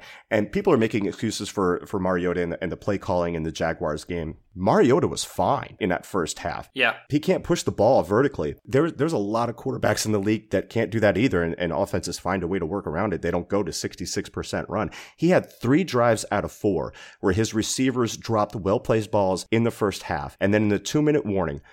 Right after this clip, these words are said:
Speaker 1: they suddenly decide they're gonna slow things down and settle for a field goal that they missed, which, quite frankly, they deserved to miss. And yeah, cool, escape with the W, but how much game-winning chance are they leaking on these decisions?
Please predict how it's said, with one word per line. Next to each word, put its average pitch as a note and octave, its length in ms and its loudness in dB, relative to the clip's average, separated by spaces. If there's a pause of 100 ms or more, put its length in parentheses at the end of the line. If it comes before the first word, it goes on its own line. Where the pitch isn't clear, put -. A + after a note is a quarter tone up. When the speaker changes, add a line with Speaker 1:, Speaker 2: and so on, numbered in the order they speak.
(160)
Speaker 1:
they F#2+ 140 2
suddenly A#2+ 400 4
decide G#2 440 2
they're G2+ 100 0
gonna F2 180 0
slow G#2 260 0
things A2 380 0
down E2+ 420 -2
and F#2 160 0
settle B2+ 260 4
for A#2+ 160 0
a A2 60 0
field B2 280 2
goal G#2+ 140 2
that - 180 -2
they F2+ 120 2
missed, F2+ 520 0 (160)
which, - 160 -4
quite - 200 2
frankly, D#3+ 560 2 (200)
they G2 100 2
deserved G2 480 0
to F#2 80 -6
miss. - 260 -8 (220)
And G#2+ 180 0
yeah, C3+ 160 4
cool, A#2+ 220 4
escape C#3+ 260 0
with G2+ 120 -4
the E2+ 40 -12
W, G2+ 440 0 (400)
but - 180 0
how E3+ 480 4
much G#2+ 480 -2
game-winning B2 520 2
chance - 500 -4 (100)
are G2 140 4
they A#2+ 240 2
leaking G2+ 460 -2 (100)
on G2+ 220 2
these G#2 180 -2
decisions? F#2 480 -4